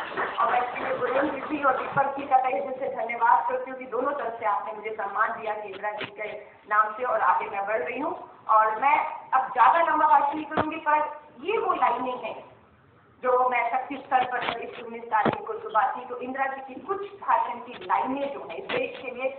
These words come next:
क्योंकि आज का जो टॉपिक है इंडिया of इंदिरा ड्रीम, तो वो ड्रीम मुझे लगता है कल जो हमें, अ, इंदिरा जी, जी की समाधि पर उनकी, अ, भाषण के कुछ अर्थ दिए गए, मैं सिर्फ आपसे उनके शब्दों को शेयर करूंगी।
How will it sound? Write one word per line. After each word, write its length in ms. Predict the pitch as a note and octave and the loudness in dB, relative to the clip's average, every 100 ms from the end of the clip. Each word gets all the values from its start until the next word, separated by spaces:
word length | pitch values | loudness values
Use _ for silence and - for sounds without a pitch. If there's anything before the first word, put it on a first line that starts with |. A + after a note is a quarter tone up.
| - C4 | -12 -14
क्योंकि 180 | A#3 | 2
आज 260 | A#3 A3+ A#3 | 6 6 4
का 80 | B3+ | 0
जो 140 | A#3 | -2
टॉपिक 360 | A3+ A3 C4 C4 | 2 2 2 -6
है 180 | - C4 | -6 -6
इंडिया 260 | B3+ C4+ | 0 4
of 300 | A3 A#3 A#3 | 4 4 -2
इंदिरा 540 | A#3+ A#3 A#3 A#3+ A#3+ A3+ | -8 0 2 2 0 -8
ड्रीम, 200 | A3+ - - - _ _ | -12 -14 -16 -20 _ _
तो 200 | - - | -20 -12
वो 420 | - D#4+ A4+ A4+ - | -4 6 6 6 2
ड्रीम 220 | D#4+ E4 | -2 -2
मुझे 220 | D4 D#4 | -2 -2
लगता 360 | C4+ B3 B3 B3+ | -2 -2 0 0
है 180 | C#4 | 0
कल 320 | - C#4 - - - | 0 0 0 -4 -10
जो 100 | A3 | -6
हमें, 400 | A3 A3 A3+ - | -4 -4 -4 -6
अ, 420 | G#3 G3 F#3 - - | -2 -2 -2 -8 -14
इंदिरा 240 | A#3 A#3+ | -8 -4
जी, 340 | A#3 A#3 - - | -4 -6 -12 -16
जी 60 | A3 | -16
की 100 | A#3 | -12
समाधि 440 | G#3+ G3 F#3 F#3 | -10 0 0 0
पर 140 | A3 G#3+ | -8 -12
उनकी, 460 | G3+ G3 G3 G3+ | -12 -12 -10 -8
अ, 80 | F#3 | -8
भाषण 560 | F3+ F3 A3 A3 - G#4+ | -8 -2 0 0 -4 -14
के 80 | |
कुछ 200 | - F#4 - - | -12 -12 -10 -6
अर्थ 220 | A#3+ A#3+ | -4 -4
दिए 220 | A3 F#3+ | -10 -10
गए, 100 | G3+ | -8
मैं 220 | G#3+ G#3 - | -8 -10 -12
सिर्फ 180 | - | -10
आपसे 340 | - - - - | -6 -4 -6 -10
उनके 600 | F#3 G3 F#3+ - G3+ F#3+ - - - | -12 -14 -14 -12 -12 -12 -16 -20 -4
शब्दों 320 | A#3+ A#3+ C4 | -4 -2 -2
को 420 | C4 C4 C4+ C4+ - - - | 0 -2 -2 -4 -14 -18 -12
शेयर 200 | G3+ G3 | -8 -4
करूंगी। 580 | A3 G#3+ B3 B3+ E4 | -4 -4 -6 -8 -8